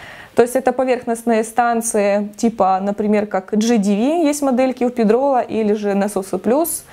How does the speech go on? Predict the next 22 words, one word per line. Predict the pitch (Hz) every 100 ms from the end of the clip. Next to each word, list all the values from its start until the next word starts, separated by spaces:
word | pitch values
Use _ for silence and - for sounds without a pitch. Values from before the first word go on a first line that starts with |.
| - - - - - - - - -
G | - 220 240
D | 220
V-шки, | 277 330 -
они | 254 247
идут | 226 220
с | 214
выносным | 226 226 226 233
инжектором, | 254 403 381 311
это | 240
такая | 208 214 208
специальная | 208 220 208 190 185 185
колбочка | 185 240 208 196 - 190
небольшая, | 185 190 190 190 180
которая, | 185 190 190 180
как | 190 190
датчик, | 190 190 -
опускается | 190 214 214 185 180 -
в | 185
скважину, | - 302 370 339 330 311 - - -
и | - 220 226 233 -
он | 240 302
может | 247 -